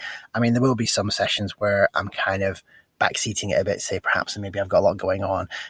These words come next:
and I'm going for the game for the social aspect, so I wouldn't mind as much the railroading kind of aspect, but I'm with you that I don't like necessarily the idea that, you know, if you go into a session, you wouldn't have control wherever you go. I think I design my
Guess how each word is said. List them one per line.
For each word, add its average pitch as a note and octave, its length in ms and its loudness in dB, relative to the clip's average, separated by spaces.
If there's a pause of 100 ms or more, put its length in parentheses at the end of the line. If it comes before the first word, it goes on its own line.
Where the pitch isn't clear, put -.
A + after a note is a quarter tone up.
and G2 100 -2
I'm G2 60 -2
going G2 160 0
for - 140 -10
the F#2+ 40 -10
game G2 240 -2
for - 100 -12
the G2 60 -8
social G2+ 300 -4
aspect, - 360 2
so G#2+ 100 -2
I - 20 -2
wouldn't G2 220 -2
mind G2+ 240 0
as F#2 80 -6
much - 240 0
the G2+ 80 -8
railroading G#2 480 0
kind G#2 140 -2
of G2+ 60 6
aspect, - 400 2
but G#2 220 4 (420)
I'm G2 200 -2
with G2+ 160 -6
you G#2 140 -4
that F#2 140 4
I E2+ 60 2
don't G2 240 -4
like F#2 440 0
necessarily G2+ 520 -2
the G2 140 0
idea F#2+ 400 0
that, G2 260 2 (240)
you G2+ 80 -6
know, G2 120 2
if - 100 -2
you - 80 -14
go G2+ 100 -2
into G2 180 -6
a G2 40 -4
session, G2 480 0 (800)
you G#2 120 -4
wouldn't - 180 0
have - 180 2
control G#2 380 -2
wherever G2+ 240 -4
you G2 80 -6
go. A2+ 240 2 (320)
I A2+ 60 -2
think A2+ 120 -4
I G#2 120 2
design G2+ 500 2 (260)
my G#2 560 0